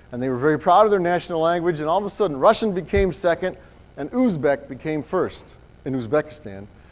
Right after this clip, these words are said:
and Kyrgyz became first in Kyrgyzstan, and Tajik, and all down the line. And they needed help developing their language. They're old languages, they've been written, but they needed help. And so they let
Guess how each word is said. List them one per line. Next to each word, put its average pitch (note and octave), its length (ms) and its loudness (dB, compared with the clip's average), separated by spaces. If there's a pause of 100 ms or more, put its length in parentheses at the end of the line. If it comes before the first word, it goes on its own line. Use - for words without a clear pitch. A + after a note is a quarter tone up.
(120)
and D3 160 -8
Kyrgyz F3+ 480 0
became D3 360 -2
first G#3 400 0 (140)
in B2+ 120 -10
Kyrgyzstan, G#2+ 580 -8 (460)
and D3 160 -8
Tajik, G3 400 2
and E3+ 60 -6
all F3 340 2
down D#3 260 -2
the D3+ 60 -4
line. E3 380 -6
And D3 140 -4
they C#4+ 160 4
needed D#3+ 280 -2
help - 440 -6
developing G#3+ 440 -6
their A3+ 140 -4
language. A#3+ 520 -8 (320)
They're C#3+ 240 -2
old D3+ 360 0
languages, F#3+ 420 -4
they've B2+ 160 -6
been A#2+ 180 -8
written, G#3 280 -4
but F#3 140 -6 (200)
they C4+ 100 -4
needed A#3+ 240 -6
help. G#3 260 -8 (1040)
And D#3 80 -6
so E3+ 280 2
they C#3+ 220 0
let E3 280 -2